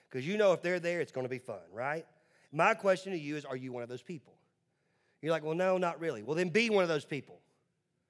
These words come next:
You say, "Well, that's not my personality." I didn't ask you about your personality. I don't care what your personality is. When you get involved, you should make things better. You say, "Well, that seems kinda mean." I'm not being mean, I'm being frank. There's a big difference. When you walk in the room, you should make things better. Why?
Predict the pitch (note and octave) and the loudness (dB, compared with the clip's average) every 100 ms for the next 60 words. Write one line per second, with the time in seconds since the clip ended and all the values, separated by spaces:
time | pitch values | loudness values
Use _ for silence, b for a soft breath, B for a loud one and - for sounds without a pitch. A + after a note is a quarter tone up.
0 | _ _ _ _ _ _ _ C#3+ C#3 E3+ | _ _ _ _ _ _ _ -16 -4 2
1 | F3+ F#3+ G#3 F#3+ E3+ F#3 E3 G3 C#3 D3 | 2 2 0 0 -2 -2 -4 -6 -4 -4
2 | F3 F#3 A3 E3+ C#3 B2+ C#3 B2+ B2+ A2 | -2 -2 -4 -6 -6 -8 -10 -10 -8 -8
3 | F2 - _ _ D#3+ G#3 F#3+ D#3+ - D3 | -8 -18 _ _ -4 -2 -2 -6 -8 -8
4 | F3+ E3+ G3+ A3+ F3 B2 G#2+ C#3 A3 B3 | -6 -4 -2 -2 -4 -6 -8 -6 -4 -2
5 | G3 F3+ A#3+ A3 A3+ F#3+ A#3 B3 G#3 G#3+ | -2 0 0 0 -2 -6 -6 -2 -4 -2
6 | A#3+ G3 B3 C4+ D3 G2+ _ _ _ _ | -2 0 0 0 -2 -8 _ _ _ _
7 | _ _ _ - D#3+ F#3 F3 G#3+ - G3 | _ _ _ -12 -4 0 2 2 0 -2
8 | - F#3+ F#3+ A3+ G#3+ D#3+ B3+ A3 D#3 D3+ | 0 -2 0 -2 -2 -2 -2 -2 -4 -4
9 | D#3 A3 G3 E3 E3+ C#3+ - A3 D3 - | 0 0 0 -4 -6 -6 -2 -2 -2 -8
10 | C3+ C3+ G#3 G3+ A#3 E3+ A2 - _ _ | -12 0 0 6 4 4 -10 -14 _ _
11 | _ _ _ _ _ _ _ - G#3+ A3+ | _ _ _ _ _ _ _ 4 4 6
12 | F#3+ A3 B3+ - A#3 A3+ G3+ A#3+ G#3 F3+ | 4 6 6 6 2 4 6 8 8 6
13 | F3+ E3 A3+ - G3 F#3+ A3+ A3+ - G#3+ | 0 0 0 2 0 4 4 2 2 2
14 | G3+ D3+ G3+ G#3+ E3+ B2+ A#2+ G#3+ F#3 | 2 2 4 6 4 0 2 2 2